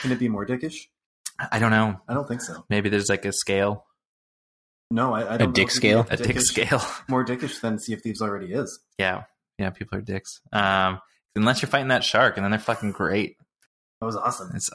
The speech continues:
Speaker 2: it's, it's zero to a hundred, like,
Speaker 1: Yeah.
Speaker 2: you, they just flipped that switch like <laughs> Microsoft did when they turned off the Kinect. <laughs> Um, flick that dip, dick switch. <laughs>
Speaker 3: <laughs> Just flip the
Speaker 2: Um,
Speaker 3: dick switch.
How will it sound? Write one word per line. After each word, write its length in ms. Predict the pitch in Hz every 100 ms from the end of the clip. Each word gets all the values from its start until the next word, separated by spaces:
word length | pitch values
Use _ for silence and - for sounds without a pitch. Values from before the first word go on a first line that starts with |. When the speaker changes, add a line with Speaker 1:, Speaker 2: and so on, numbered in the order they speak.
| 92
Speaker 2:
it's, 200 | 95 - _ _ _
it's 200 | - - 107
zero 460 | 101 107 107 104
to 220 | - 104
a 60 | 101
hundred, 240 | 98 101
like, 200 | 98 95 _
Speaker 1:
Yeah. 200 | 90 98 107 _ _ _ _ _ _ -
Speaker 2:
you, 80 | 101
they 120 | 110
just 180 | 101 -
flipped 160 | 120 117
that 140 | 110
switch 320 | - 120 -
like 140 | 107 -
<laughs> 0 |
Microsoft 480 | 127 123 120 127
did 160 | - 98
when 100 | 104
they 140 | 107
turned 280 | 107 - 131
off 200 | 120 -
the 80 | 117
Kinect. 580 | - 117 - 127 - - - _ _ _ _ _ -
<laughs> 480 | - - 175 139 -
Um, 640 | 104 101 101 98 101 98 _ _ _ _ -
flick 140 | 104 -
that 200 | 98 98
dip, 200 | 98 - -
dick 140 | 107
switch. 580 | - - - - - - - _ -
<laughs> 400 | - - - -
Speaker 3:
<laughs> 300 | - 571 571
Just 1160 | 147 - - 131 151 - 143 - 214 139 104
flip 300 | 110 110 104
the 0 |
Speaker 2:
Um, 60 | 92
Speaker 3:
dick 180 | 92 -
switch. 360 | - 80 -